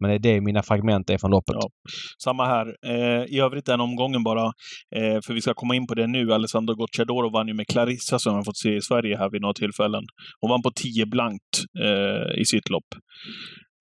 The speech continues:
Speaker 2: Eh, där verkar det inte, när man såg den prestationen i alla fall, att, eh, gul pilots form har gått över. Men vi har ju diskuterat det här lite grann, du och jag,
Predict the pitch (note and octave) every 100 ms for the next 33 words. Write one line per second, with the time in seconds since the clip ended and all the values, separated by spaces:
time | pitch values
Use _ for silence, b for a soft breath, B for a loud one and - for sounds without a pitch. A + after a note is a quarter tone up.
0 | - F2+ F2 - - - - - - A2+
1 | A#2 A#2+ - A#2 A#2 G#2+ _ - - C3+
2 | A#2+ A#2 A#2 A#2+ E3+ F3 D3 B2 B2+ A#2+
3 | A#2 A#2 A2 - A2 - - - A2 G#2+
4 | A2 C3 C3 A#2+ - A#2 A#2+ - - C3
5 | A#2+ A2+ A#2 A#2 - G3+ F3+ B2+ A#2 B2
6 | B2+ B2+ C3 C3+ - D3+ F#3 F3 C#3+ A#2+
7 | A2+ A#2 A2+ A2+ A2+ A2+ G#2